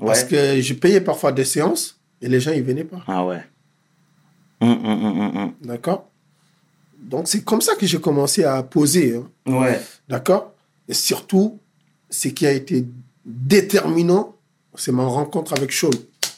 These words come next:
Speaker 2: D'accord.
Speaker 1: Roscoe, c'est un frère à moi, mais c'est surtout ma rencontre avec Sean et Kerr. Ils avaient la barre tellement haute, tu vois, ils étaient tellement puissants, les frères. C'est presque Sean qui écrivait tous nos refrains.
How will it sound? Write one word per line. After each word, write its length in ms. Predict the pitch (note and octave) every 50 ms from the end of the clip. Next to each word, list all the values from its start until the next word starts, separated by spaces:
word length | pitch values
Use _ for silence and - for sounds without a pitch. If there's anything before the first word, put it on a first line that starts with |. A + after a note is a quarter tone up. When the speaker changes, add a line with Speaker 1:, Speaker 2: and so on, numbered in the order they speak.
| _ _ _ _ _ _ _ _ _ _ _ _ _ _ _ _ _ _ _ _ _ _
Speaker 2:
D'accord. 500 | - G2+ G2+ G2+ - - A2 F#2+ - - - _ _ _ _ _ _ -
Speaker 1:
Roscoe, 640 | G#2 A#2+ D3 C#3+ - - A3+ G3+ E3+ - - - _
c'est 200 | - - - C3
un 100 | B2+ B2+
frère 380 | A#2+ - - - A#3 G3 D#3 D#3
à 100 | D#3 D3
moi, 400 | C#3+ E3 G3 G#3+ F#3 - - _ _ _ _ _
mais 80 | C3+ -
c'est 160 | - - C3
surtout 380 | - - - - - - G3+ F3
ma 120 | D3 C3
rencontre 460 | C3 B2 C3 C3+ C3 - D3+ - -
avec 180 | B2+ C3 B2+ -
Sean 240 | - - D3+ C#3 C3+
et 60 | B2
Kerr. 420 | B2+ - - C#3+ - - - - _ _ - - - - - - - - - - - - - - - - _ _ _ _ _ -
Ils 280 | - D3+ C#3 B2 B2+
avaient 460 | D3+ C#3+ C3 B2+ C3+ C#3 C3+ C3 B2+ B2+ - B2+
la 200 | A#2+ B2+ B2 A#2+
barre 440 | A2 - - C#3 B2+ - - -
tellement 500 | - F3 D#3 C#3+ C3+ C3 C3 B2 A#2+ - -
haute, 300 | D#3+ D3+ C#3+ C#3+ - -
tu 80 | - C#3+
vois, 140 | C3+ C3 B2+
ils 180 | B2 B2 A#2+ B2+
étaient 200 | B2+ C3 - C3
tellement 400 | - - - D#3+ C#3 C#3 C3+ C3
puissants, 440 | - - - C#3 B2+ - - C#3 C3
les 120 | A#2+ B2
frères. 440 | B2+ - - C#3 C3+ C3 C3 - - _ _ _ _ _ _ _ _ _ _ _ _ _ _ _ _ _ _ _ _ _ _ _ _ _ _ _ _ _ _ _ _ _ _ _ _ _ _ _ -
C'est 180 | - - C#3+
presque 320 | - - G#3+ G3 - - F3
Sean 180 | - - F3
qui 140 | F3 - E3+
écrivait 320 | D3 - - E3+ D3 D3+
tous 140 | D3+ - F3+
nos 140 | D3 C#3 B2+
refrains. 420 | B2+ B2 B2 - - C3+ B2+ C3